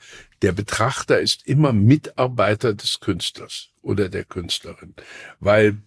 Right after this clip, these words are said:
das, was der Künstler abbildet, ist viel weniger, als wir vielleicht sehen. Wir ent-, werden durch die Abbildung des Künstlers, ob es sich um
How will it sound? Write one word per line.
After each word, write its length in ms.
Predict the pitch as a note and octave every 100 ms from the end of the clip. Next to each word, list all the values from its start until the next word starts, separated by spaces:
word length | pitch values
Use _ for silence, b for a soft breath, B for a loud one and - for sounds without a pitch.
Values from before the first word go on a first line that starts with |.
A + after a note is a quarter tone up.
| _ _ _ -
das, 360 | B2+ D#3+ -
was 160 | - G#2
der 140 | A2
Künstler 600 | F#2+ D#3 E3+ - A2+ G2 - _ _ -
abbildet, 1120 | D#3+ - _ _ B2+ G2+ A#2 E2+ - - - _ _ _ _ _ _ _ _ _ _ _
ist 360 | A#2+ - - - _
viel 300 | _ - G3
weniger, 480 | B2 A2+ C3 C3+ - - _
als 280 | - G#2 -
wir 260 | A#2+ D3 - _
vielleicht 380 | - A#2 A2
sehen. 300 | - G#3+ F3+ - _ _ _ _ _ b b b b -
Wir 340 | B2+ C#3 - _ _ _ _
ent-, 260 | - B2 B2
werden 560 | A#2 A#2 D3+ C#3+ C#3 B2
durch 340 | B2+ C#3+ -
die 220 | - A2+
Abbildung 480 | - - D#3+ D3+ C3+
des 180 | G#2+ -
Künstlers, 540 | D3+ E3+ - C#3+ B2
ob 160 | - A#2+
es 140 | A#2
sich 260 | - B2 -
um 240 | B2+ A#2+